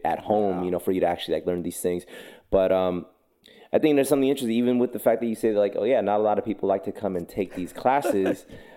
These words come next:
Speaker 1: Um, but even still, you teach it,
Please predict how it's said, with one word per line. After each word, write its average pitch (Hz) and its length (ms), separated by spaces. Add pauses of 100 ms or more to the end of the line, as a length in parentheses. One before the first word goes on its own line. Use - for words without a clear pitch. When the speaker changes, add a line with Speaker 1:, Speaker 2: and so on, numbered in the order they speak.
(120)
Speaker 1:
Um, 95 380 (380)
but - 500 (420)
even 151 320
still, 113 840 (300)
you 104 180
teach 113 420
it, 73 200